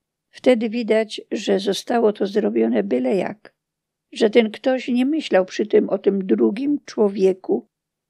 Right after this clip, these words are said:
który tu zasiądzie. A zawsze we wszystko, co robimy, powinniśmy również wkładać trochę miłości do bliźniego, żeby sprawić mu przyjemność.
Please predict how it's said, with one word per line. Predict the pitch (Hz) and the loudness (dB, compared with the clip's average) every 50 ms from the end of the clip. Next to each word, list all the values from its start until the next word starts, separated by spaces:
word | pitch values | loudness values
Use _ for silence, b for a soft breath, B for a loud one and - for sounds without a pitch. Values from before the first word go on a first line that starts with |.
| _ _ | _ _
który | - - - 214 196 185 | -6 -2 -2 0 0 -2
tu | 190 - 202 | -2 -4 -4
zasiądzie. | 180 202 196 175 - - - 170 156 - - - - - 208 - _ _ _ _ _ _ _ _ _ _ _ _ _ _ _ _ _ _ _ _ _ | -2 -2 -2 -2 -2 -4 -4 -4 -4 -6 -8 -10 -12 -14 -16 -18 _ _ _ _ _ _ _ _ _ _ _ _ _ _ _ _ _ _ _ _ _
A | - 208 202 | -2 0 0
zawsze | 190 220 240 240 240 - - - - 262 233 | 2 2 2 2 2 -2 -6 -4 -2 0 0
we | 180 226 277 | 0 -2 -6
wszystko, | - - - - 196 208 - - - - - 262 240 240 233 | -6 -2 2 2 2 2 0 -6 -16 -14 -6 -4 -4 -4 -4
co | - - - 214 | -4 -2 -2 0
robimy, | 208 214 - 240 208 190 196 196 202 202 233 262 - _ _ _ _ _ _ _ _ _ _ | 0 0 -2 -2 -4 -4 -4 -2 -2 -4 -4 -6 -10 _ _ _ _ _ _ _ _ _ _
powinniśmy | - 202 196 208 214 208 208 190 190 - - 190 202 202 | -2 -2 -2 -2 -2 -2 -2 -2 -4 -4 -2 -2 -2 -2
również | 240 269 277 247 254 208 202 - | -2 -4 -4 -4 -2 -2 -2 -4
wkładać | - - - - 208 202 196 202 202 202 - - | -6 -12 -6 -2 -2 0 0 0 -2 -2 -4 -8
trochę | - - 208 190 - 190 196 | -6 -6 -6 -2 -2 -2 -2
miłości | 214 214 190 190 185 196 190 214 - - - 165 170 | 0 -2 -4 -2 -2 -2 -4 -4 -8 -8 -8 -6 -4
do | 175 185 | -4 -4
bliźniego, | 196 226 - 180 220 233 190 208 214 202 - 190 175 - - _ _ _ _ _ _ _ _ _ _ _ | -4 -4 -8 -8 -8 -6 -6 -4 -4 -4 -4 -6 -8 -10 -12 _ _ _ _ _ _ _ _ _ _ _
żeby | - 233 247 233 302 | -4 -4 -2 -2 -2
sprawić | - - - - 240 196 180 196 220 214 247 | -4 -4 -4 0 0 0 0 -2 -6 -6 -6
mu | 208 214 | -6 -6
przyjemność. | 214 - - - 269 247 - - 104 98 - - - - - - - - - | -6 -6 -6 -4 -4 -2 -2 -4 -4 -4 -6 -6 -10 -12 -14 -18 -20 -20 -20